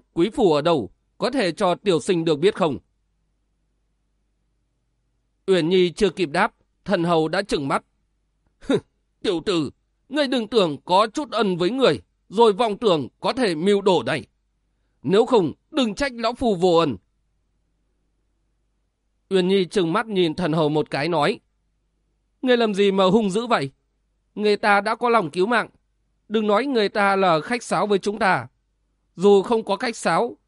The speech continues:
cũng không được lấy oán báo ân." Dứt lời, quay sang Đoạn Phương công tử. "Ta họ Triển,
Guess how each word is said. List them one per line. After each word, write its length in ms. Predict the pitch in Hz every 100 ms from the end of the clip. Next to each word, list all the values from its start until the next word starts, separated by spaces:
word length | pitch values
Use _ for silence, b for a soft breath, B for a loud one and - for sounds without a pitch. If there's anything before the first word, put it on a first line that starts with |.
| _
cũng 200 | 233 262
không 180 | 269 226
được 200 | 202 160
lấy 160 | 170 202
oán 300 | 180 165 220
báo 180 | 180
ân." 200 | 208 143 95 _ _ _ _ _ _ _ _ _ _ _ _ _ _ _ _ _ _
Dứt 200 | 147 233
lời, 300 | 202 160 101 - _ _
quay 200 | 220 214
sang 340 | 208 196 185
Đoạn 200 | 180 175
Phương 240 | 139 185 165
công 200 | 185 170
tử. 260 | 175 131 - _ _ _ _ _ _ _ _ _ _ _ _ -
"Ta 240 | 208 196
họ 180 | 190 165
Triển, 380 | - 190 135